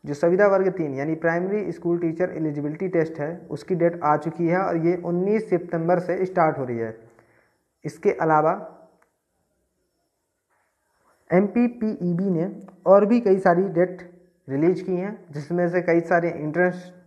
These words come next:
test हैं यानी प्र-, परीक्षाएं हैं जो आप screen पे देख पा रहे होंगे। इसके अलावा काफ़ी सारे recruitment test हैं जो आप screen पे देख पा रहे हैं, जिनमें से प्रमुख हैं group पाँच यानी pharmacist,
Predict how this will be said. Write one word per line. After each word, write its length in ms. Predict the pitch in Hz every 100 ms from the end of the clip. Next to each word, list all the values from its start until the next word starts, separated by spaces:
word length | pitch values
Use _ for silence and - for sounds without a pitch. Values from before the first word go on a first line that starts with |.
| _ _ _ -
test 280 | 180 175 175
हैं 260 | 185 - 170
यानी 160 | 135
प्र-, 180 | 143 151
परीक्षाएं 680 | - - 143 - - 165 185
हैं 380 | 185 - - - - _ _ 139
जो 100 | 143
आप 180 | 147 151
screen 340 | - 156 160
पे 60 | 160
देख 260 | 165 165
पा 100 | 170
रहे 100 | 170
होंगे। 160 | 170 180
इसके 320 | - 185 185
अलावा 340 | 214 214 214 214
काफ़ी 360 | 202 165 196
सारे 320 | 185 180 175
recruitment 600 | 165 160 170 180 214 214
test 260 | 202 170 170
हैं 200 | 165 175 - - _ _ _ _ _ _ -
जो 100 | 165
आप 160 | 170
screen 320 | 170 - 175 170
पे 80 |
देख 240 | 170 165 160
पा 100 | 156
रहे 100 | 170
हैं, 80 | 165
जिनमें 280 | 165 180
से 180 | 180 180
प्रमुख 380 | 180 175 175 180
हैं 380 | 165 185 - - - _ _ _
group 420 | 160 202 196 - - -
पाँच 400 | 170 139 120 - - - _ _ -
यानी 220 | 147 180
pharmacist, 640 | 180 175 170 175 185 220